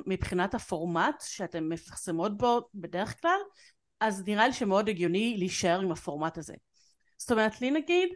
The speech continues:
היה, הרגיש מאוד, אני, יש כמה דברים שרציתי להגיד, ולי הרגיש מאוד מוזר לעשות נגיד, אה, פוסטים, אה, של קרוסלה באינסטגרם, כי אני לא עושה את זה הרבה. אבל סרטונים זה משהו שהוא חלק מהחיים שלי.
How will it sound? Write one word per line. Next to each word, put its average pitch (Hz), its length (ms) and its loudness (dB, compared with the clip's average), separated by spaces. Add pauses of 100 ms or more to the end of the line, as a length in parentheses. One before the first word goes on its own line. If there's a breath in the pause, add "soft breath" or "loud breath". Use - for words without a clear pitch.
(280)
היה, 214 600 4 (200)
הרגיש 202 440 0
מאוד, 202 300 4
אני, 220 440 2 (100)
יש 202 180 -2
כמה 196 220 2
דברים 175 200 0
שרציתי 175 420 -10
להגיד, 214 340 -4 (580 loud breath)
ולי 214 240 4
הרגיש 254 280 2
מאוד 220 200 6
מוזר 208 520 4 (120)
לעשות 190 400 -2
נגיד, 185 400 -2
אה, 160 240 -2
פוסטים, 208 560 0
אה, 170 140 -2
של 175 120 -12
קרוסלה 175 480 -2
באינסטגרם, 156 580 -6 (100)
כי 269 120 -4
אני 330 140 2
לא 523 100 2
עושה 208 220 6
את 175 80 -2
זה 156 120 -4
הרבה. 143 200 -6 (600 soft breath)
אבל 202 180 4
סרטונים 262 680 0 (340)
זה 185 180 -6
משהו 226 380 -2
שהוא 214 600 2
חלק 247 320 2
מהחיים 240 420 2
שלי. 180 320 -4